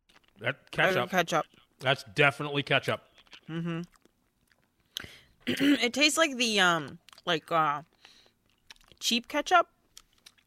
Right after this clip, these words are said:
Speaker 1: Yeah. Like the
Speaker 2: Like the
Speaker 1: generic.
Speaker 2: kind you get in the, the one you get in the packets, and it's
Speaker 1: Yep.
Speaker 2: like fancy ketchup.
Speaker 1: Mm-hmm.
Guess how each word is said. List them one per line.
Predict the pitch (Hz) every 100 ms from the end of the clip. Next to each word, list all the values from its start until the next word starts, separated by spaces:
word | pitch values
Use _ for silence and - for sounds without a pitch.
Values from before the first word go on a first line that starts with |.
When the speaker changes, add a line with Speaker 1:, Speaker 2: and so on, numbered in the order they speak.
| _ _ _ - -
Speaker 1:
Yeah. | 127 101 - _ _ _ _ _ -
Like | 151 165
the |
Speaker 2:
Like | 196
the | 156
Speaker 1:
generic. | 208 156
Speaker 2:
kind | 175
you |
get | 196 -
in | 190
the, | 175 - _ _ _ -
the | - 214 214 202
one | 269 262
you | 247
get | 233
in | 196
the | 185
packets, | 202 196 220 - -
and | 170
it's | 131
Speaker 1:
Yep. | 156
Speaker 2:
like | 165
fancy | - 381 415 320 220
ketchup. | 226 180 - - -
Speaker 1:
Mm-hmm. | 135 135 151 214